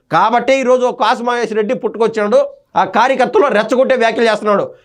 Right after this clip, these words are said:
ఏమవుతుంది? కాసు మహేష్ రెడ్డి ఏమో ఏసీ రూమ్లో ప్రశాంతంగా కూర్చొని ఉంటాడు. కింద కార్యకర్తలు, కార్యకర్తలు "మా మహేశ్వర రెడ్డి అని ఉన్నాడు కదా, లేకుంటే మా జగన్ అని ఉన్నాడు కదా" అని చెప్పి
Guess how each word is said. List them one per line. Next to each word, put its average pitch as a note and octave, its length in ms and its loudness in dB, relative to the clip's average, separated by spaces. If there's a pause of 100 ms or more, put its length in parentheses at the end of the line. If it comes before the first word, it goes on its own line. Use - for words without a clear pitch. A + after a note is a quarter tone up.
(140)
ఏమవుతుంది? B3 480 2 (300)
కాసు A#3 240 2
మహేష్ A#3+ 220 2
రెడ్డి A3 260 0
ఏమో A#3+ 180 2
ఏసీ A3 260 0
రూమ్లో A3+ 160 -2
ప్రశాంతంగా A3 460 -4
కూర్చొని G3 280 -2
ఉంటాడు. F3 260 0
కింద - 480 -4
కార్యకర్తలు, A3+ 640 0
కార్యకర్తలు G#3+ 480 0
"మా G#3 140 0
మహేశ్వర G#3 340 0
రెడ్డి G#3 200 -2
అని G3+ 140 0
ఉన్నాడు G3+ 240 0
కదా, G3+ 200 0
లేకుంటే G3 340 -2
మా E3+ 120 -6
జగన్ F#3 260 -2
అని A3 100 -4
ఉన్నాడు G#3 220 0
కదా" G3 80 0
అని F#3 120 -2
చెప్పి F#3 220 -4